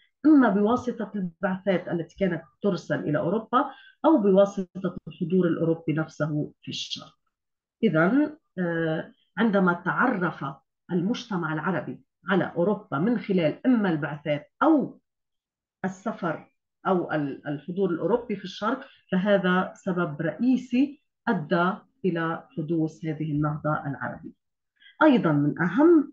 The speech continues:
الأسباب أيضا هناك ارتفاع مستوى الوعي عند الفرد في المجتمعات العربية،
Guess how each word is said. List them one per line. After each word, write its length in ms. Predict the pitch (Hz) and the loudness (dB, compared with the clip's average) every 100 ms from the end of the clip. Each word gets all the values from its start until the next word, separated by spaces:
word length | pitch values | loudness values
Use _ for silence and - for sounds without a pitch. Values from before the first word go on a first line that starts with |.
| - | -2
الأسباب 540 | 196 185 - 190 175 - | -2 -2 -2 -2 0 0
أيضا 280 | 165 151 190 | 0 0 0
هناك 360 | 185 190 196 | 2 0 0
ارتفاع 440 | 196 - - 220 185 | -4 -10 -8 -4 0
مستوى 480 | 220 - 214 190 185 | -2 -2 0 2 2
الوعي 500 | 180 254 202 123 - _ _ _ _ _ _ _ _ _ 175 | 4 4 2 -2 -10 _ _ _ _ _ _ _ _ _ 0
عند 240 | 185 170 160 160 - | 2 2 -2 -2 -4
الفرد 540 | 147 147 - 180 175 | -6 -4 0 0 -2
في 80 | 156 | -4
المجتمعات 580 | 143 147 147 147 139 - | -4 -6 -8 -6 -8 -8
العربية، 760 | 143 139 143 190 185 220 285 | -8 -6 -2 0 4 2 0